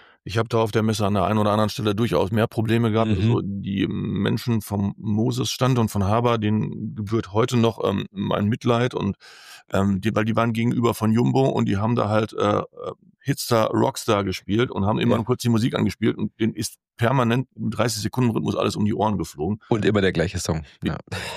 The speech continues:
Speaker 1: Oh, naja, vielleicht hatten sie
Speaker 2: <laughs>
Speaker 1: vier
Speaker 2: Furchtbar.
Speaker 1: oder fünf, aber vor allem es fing urplötzlich an, es hörte urplötzlich auf und, ähm, wenn ich da gegenüber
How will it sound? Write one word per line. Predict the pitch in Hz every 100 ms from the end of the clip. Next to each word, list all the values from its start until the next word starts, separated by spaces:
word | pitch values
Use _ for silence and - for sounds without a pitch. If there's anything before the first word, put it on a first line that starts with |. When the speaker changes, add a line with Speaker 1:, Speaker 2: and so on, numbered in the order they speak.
| -
Speaker 1:
Oh, |
naja, | 107 113 113
vielleicht | 113 113
hatten | 113
sie | 107
Speaker 2:
<laughs> |
Speaker 1:
vier | 104 113 110
Speaker 2:
Furchtbar. |
Speaker 1:
oder | -
fünf, | - 120 113
aber | - 101 98 - - -
vor | 120
allem | 113
es | 117
fing | - - 131 135 - -
urplötzlich | 143 - 135 - 117 -
an, | 131 147
es | - 98
hörte | 113 120
urplötzlich | 127 - - - 104
auf | - 113 120
und, | 104 107 -
ähm, | 101
wenn | 98
ich | 101
da | 98 113
gegenüber | 110 110 110 110